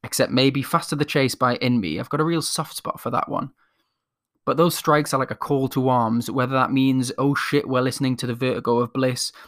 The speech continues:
or whether it's live, it's an unbelievable treat at this stage in their career. The verse and chorus repeat twice, with the guitar jumping between picked wobbly riffs and big fat suspended chords. The pre-chorus again has those nice arpeggiated chords with nice bends at the end of each line.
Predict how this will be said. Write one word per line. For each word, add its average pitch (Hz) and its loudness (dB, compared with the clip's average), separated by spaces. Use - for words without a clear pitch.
or 123 2
whether 120 0
it's - -6
live, 127 2
it's 120 -4
an 127 0
unbelievable 135 2
treat - -4
at - -4
this 151 -2
stage 113 -4
in 123 2
their 123 0
career. 131 -4
The 127 0
verse 127 2
and 147 -2
chorus 131 0
repeat 139 -4
twice, 127 0
with 120 -6
the - -10
guitar 127 2
jumping 135 0
between 127 -2
picked - -8
wobbly 135 0
riffs 127 -2
and 120 0
big 135 -4
fat - 0
suspended 127 -4
chords. 127 2
The 131 -14
pre-chorus 147 4
again 135 0
has 127 -2
those 123 -4
nice 127 -2
arpeggiated 131 -2
chords 120 0
with 117 -8
nice 120 -4
bends 143 2
at - -2
the 135 0
end 127 0
of 123 -4
each 127 -6
line. 135 2